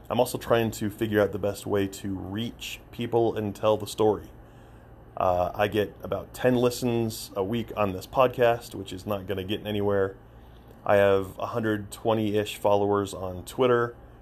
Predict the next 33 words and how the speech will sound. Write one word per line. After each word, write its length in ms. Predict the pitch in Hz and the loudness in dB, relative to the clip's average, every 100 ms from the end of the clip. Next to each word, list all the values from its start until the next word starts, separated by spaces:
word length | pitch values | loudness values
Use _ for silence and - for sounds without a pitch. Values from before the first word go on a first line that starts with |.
| - | -2
but 80 | 104 | 0
I 100 | 98 | 2
get 320 | 98 95 92 - - | 2 -2 -2 -12 -10
absolutely 1040 | - 135 117 110 - 101 101 110 107 98 95 | 0 4 4 0 -8 -6 0 0 0 -4 -4
no, 520 | 101 101 98 92 92 - - - - - - - | -2 0 2 0 -4 -12 -20 -20 -20 -20 -20 -4
uh, 380 | 98 90 87 85 95 | 0 2 2 -2 -2
no 180 | 101 | -2
interaction 480 | 104 98 113 107 101 | 2 4 4 4 -4
or 80 | 92 | -8
feedback 480 | - 113 104 92 95 | -6 -2 0 0 -2
out 160 | 87 | -4
there. 400 | - 101 98 98 - - - - - | 0 2 2 0 -6 -20 -20 -10 -4
I've 140 | 104 | 0
got 120 | 104 | 0
about 200 | 98 92 | 0 -4
a 40 | 95 | -4
hundred 240 | 110 98 | -4 -4
and 180 | 95 - | -4 0
thirty 320 | 143 135 127 | 2 2 0
followers 580 | 127 - 113 113 110 104 | -4 0 2 4 2 0
on 160 | 95 | -2
Instagram, 460 | 110 110 - 107 101 | -4 -4 -2 -2 -2
but 80 | 95 | -4
again, 360 | 95 98 92 - - - - - | -4 -4 -4 -10 -20 -20 -10 -4
I 100 | 107 | -2
get 200 | 98 - | -2 -6
very 380 | 107 117 117 107 | -2 2 4 2
limited 440 | 107 104 98 95 | 2 0 0 -4
feedback 580 | - 110 101 107 104 - | -8 -4 2 2 2 -2
or 60 | |
likes 400 | 92 107 104 - | 0 0 0 -4
or 100 | 95 | -8
interaction. 640 | 98 98 104 98 101 98 | -4 -2 -2 -2 -6 -6